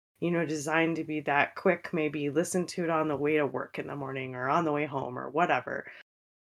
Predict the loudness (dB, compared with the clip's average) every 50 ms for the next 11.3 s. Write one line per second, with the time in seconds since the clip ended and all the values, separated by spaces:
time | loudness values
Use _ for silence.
0 | _ _ _ _ _ _ _ _ -2 0 2 2 2 2 2 2 4 4 4 2
1 | 2 0 -4 -6 -10 -14 -20 -20 _ _ _ _ -10 -2 -2 -2 -2 -2 -10 -4
2 | -2 0 2 2 2 2 0 0 -2 -4 -6 -8 _ _ _ _ _ _ _ _
3 | _ -4 -2 0 2 4 4 4 4 4 2 0 0 2 2 2 2 2 0 -2
4 | -4 -8 _ _ _ _ _ _ _ _ _ _ _ _ _ _ _ _ 2 4
5 | 4 4 4 2 2 2 2 2 0 0 -2 -6 -8 -14 -18 -16 -2 0 2 2
6 | 2 2 0 -4 -6 -8 -2 2 4 4 6 4 2 2 2 -2 -2 -2 -4 -4
7 | -2 -2 0 0 0 2 0 -2 -2 -4 -6 -6 -4 -2 0 0 0 0 0 0
8 | 0 0 2 2 2 4 2 2 0 0 -2 -2 -2 -4 -8 -10 -20 -20 -20 _
9 | _ _ -2 2 4 4 2 2 4 2 2 4 4 0 0 2 2 2 4 4
10 | 2 2 2 2 4 4 4 4 4 2 2 0 0 -2 -4 -6 -6 -6 -6 -2
11 | 2 4 4 4 2